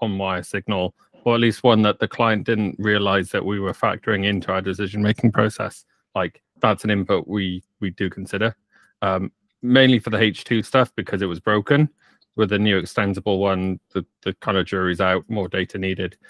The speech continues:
Um, but another signal that we consider that isn't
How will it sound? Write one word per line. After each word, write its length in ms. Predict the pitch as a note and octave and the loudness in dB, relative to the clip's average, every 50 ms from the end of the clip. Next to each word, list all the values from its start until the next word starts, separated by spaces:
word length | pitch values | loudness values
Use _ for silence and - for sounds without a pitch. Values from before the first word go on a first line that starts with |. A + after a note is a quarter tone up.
| - _ _ _ | -20 _ _ _
Um, 260 | A2+ G#2+ G2 F#2+ G#2 G2+ | 0 2 2 2 2 4
but 180 | B2+ A#2 G#2 | 4 4 6
another 300 | A2+ A#2+ B2+ C3 C3 D3 | 6 6 6 6 6 4
signal 380 | C#3+ - E3 D3+ C#3 D3 D3 C#3+ | 4 4 4 4 4 4 4 4
that 60 | C#3 | 2
we 100 | C3 C3 | 0 0
consider 600 | A#2 - - C3 A2 - C3+ C3 D3 D3 D#3+ D3 - _ | -4 -2 -4 -6 -2 -2 -2 0 2 2 2 0 0 _
that 220 | A2 F#2+ E2 - - _ _ _ _ _ _ _ _ _ _ | 0 0 0 -2 -4 _ _ _ _ _ _ _ _ _ _
isn't 400 | - G#2+ G2 G#2 A2+ A2+ A2 - | -4 -2 -2 0 0 -2 -2 -4